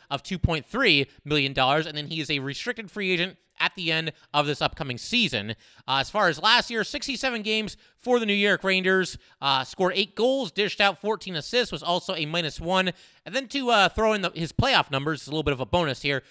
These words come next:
Twenty games, seven goals, two assists, was a minus two during that time. And again, as we always do, start with worst case, end on best case. Worst case scenario, you know, I, I think about Filip Chytil and what we've seen from him over these first few years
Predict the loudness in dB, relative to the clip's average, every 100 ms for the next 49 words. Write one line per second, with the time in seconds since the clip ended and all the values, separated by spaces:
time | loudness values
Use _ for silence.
0 | _ -6 -4 0 2 2 0 -4 -14 -6
1 | -2 0 2 2 2 0 -8 _ -6 -2
2 | -2 0 -2 -4 -14 -12 -2 0 0 -2
3 | -2 -6 -4 -2 -2 -4 _ _ -2 0
4 | 2 0 -2 -4 -2 0 -2 -8 -14 _
5 | _ _ _ 0 4 4 2 -2 _ -6
6 | 4 6 6 0 -4 0 0 0 0 0
7 | 0 -2 -2 -8 _ 0 2 2 2 0
8 | 0 0 -2 -4 -12 _ _ -2 0 2
9 | 0 -2 -4 -6 -6 -10 -20 _ _ _
10 | 0 0 0 -4 0 4 6 6 6 4
11 | 2 0 0 -2 0 0 0 -2 -2 -2
12 | 2 4 2 -2 _ -2 -2 -2 -6 -4
13 | 0 2 2 0 -4 -2 -2 0 0 0
14 | 4 4 4